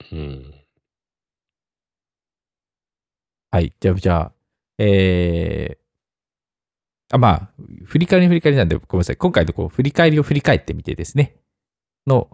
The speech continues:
Speaker 1: うん。
Speaker 2: えー、まあ、感想的なところでいきましょうか。うん。
Speaker 1: うん。
Speaker 2: まあ、改-、<clears throat> プラスデルタというよりかは、そうですね。改善点とかそういったのはまた、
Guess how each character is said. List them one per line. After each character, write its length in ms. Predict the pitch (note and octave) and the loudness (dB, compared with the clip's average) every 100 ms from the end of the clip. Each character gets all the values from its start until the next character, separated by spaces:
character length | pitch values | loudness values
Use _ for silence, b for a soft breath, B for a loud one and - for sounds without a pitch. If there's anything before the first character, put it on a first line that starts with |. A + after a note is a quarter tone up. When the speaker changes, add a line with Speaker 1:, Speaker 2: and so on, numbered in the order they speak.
| - | -10
Speaker 1:
う 60 | F2 | -4
ん。 40 | |
Speaker 2:
え 400 | F2+ E2+ E2 - | -2 -2 -4 -6
ー、 20 | |
ま 80 | F#2+ | -4
あ、 20 | |
感 260 | - G#3 G#3+ | 0 2 2
想 180 | A#3 G#3 | 2 0
的 140 | F#3+ | 0
な 80 | E3 | -2
と 80 | D3+ | 0
こ 100 | A#2+ | 0
ろ 40 | |
で 200 | F#2+ - _ | 0 -4 _
い 60 | - | -10
き 80 | F2+ | -8
ま 60 | |
し 100 | - | -8
ょ 40 | D#2 | -8
う 20 | |
か。 220 | E2 - _ _ _ _ _ - | -8 -8 _ _ _ _ _ -4
う 60 | |
ん。 40 | F2 | -4
Speaker 1:
う 40 | |
ん。 400 | D#2+ C#2 C2+ C#2 _ - | -2 -8 -14 -20 _ -4
Speaker 2:
ま 80 | A#2+ | -2
あ、 20 | |
改-、 280 | - C#3+ D#3+ - A#2 | 2 2 2 -4 -12
<clears throat> 140 | F2 | -4
プ 100 | E3+ | 0
ラ 100 | G3 | 0
ス 140 | - | 0
デ 100 | - | 0
ル 100 | D4+ | 0
タ 140 | - - | -2 -6
と 100 | E2+ | -2
い 60 | |
う 20 | F#2+ | 0
よ 60 | |
り 60 | F#2 | 0
か 140 | - | -2
は、 180 | B1 - | -4 -6
そ 140 | - - | -4 -4
う 40 | |
で 60 | - | -2
す 60 | |
ね。 180 | F#2 E2+ _ _ _ _ _ | -4 -4 _ _ _ _ _
改 220 | - A#2+ C3 | -4 -2 0
善 200 | E3+ D3+ | -2 -2
点 220 | - - | -4 -4
と 80 | - | -6
か 120 | - | -8
そ 120 | F#2 | -8
う 40 | |
い 20 | F2+ | -6
っ 40 | |
た 140 | G2 | -4
の 140 | F2+ E2 | -2 -4
は 180 | - - | -8 -8
ま 140 | E2 | -8
た、 320 | - D#2+ E2 | -4 -4 -4